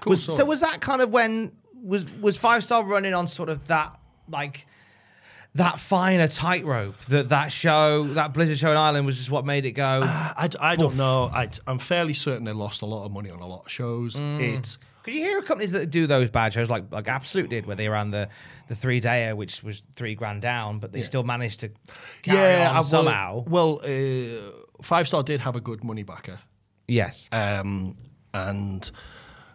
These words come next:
Speaker 1: I think he, I think this was kind of one of those things where he was like, "Yeah, this is a good time to call it." 'Cause there's only so much money you can lose. Even if you have got a lot of money,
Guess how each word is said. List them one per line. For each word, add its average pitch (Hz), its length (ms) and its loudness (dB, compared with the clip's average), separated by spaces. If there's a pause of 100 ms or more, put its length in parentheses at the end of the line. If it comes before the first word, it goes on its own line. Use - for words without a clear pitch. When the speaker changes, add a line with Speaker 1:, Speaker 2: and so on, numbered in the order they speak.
(180)
Speaker 1:
I - 60 -4
think - 480 2 (160)
he, 110 360 -2 (360)
I - 20 -4
think 120 240 -2
this 110 180 -4
was 117 120 -2
kind 110 180 0
of 110 80 0
one 104 80 0
of 101 60 0
those 101 80 -4
things 107 160 -4
where 95 60 -8
he 85 60 -10
was 82 80 -12
like, 80 180 -14
"Yeah, 76 200 -14
this 123 100 -2
is 123 60 0
a - 20 0
good 113 140 -6
time 85 160 -10
to - 80 -18
call 85 240 -10
it." - 80 -14 (240)
'Cause - 100 -8
there's 123 160 2
only 127 160 6
so 113 200 0
much 95 180 -8
money 98 140 -6
you 90 60 -10
can 98 120 -8
lose. 101 240 -4
Even 147 140 6
if 113 80 2
you 110 100 0
have 107 160 -2
got 104 280 -6
a 107 60 0
lot 101 280 2
of 92 80 -8
money, 92 300 -6